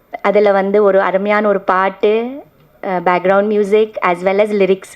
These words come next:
எல்லாமே ராஜா சார் எனக்கு பண்ணி கொடுத்தாரு. So, always thanks to ராஜா சார்.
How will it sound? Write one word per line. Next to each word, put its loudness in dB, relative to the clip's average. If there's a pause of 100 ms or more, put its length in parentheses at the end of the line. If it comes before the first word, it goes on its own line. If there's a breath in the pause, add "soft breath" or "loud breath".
(240 loud breath)
எல்லாமே 4
ராஜா 2
சார் 2
எனக்கு -2
பண்ணி -4
கொடுத்தாரு. -4
So, -4
always 2
thanks -2
to 2
ராஜா 0
சார். -4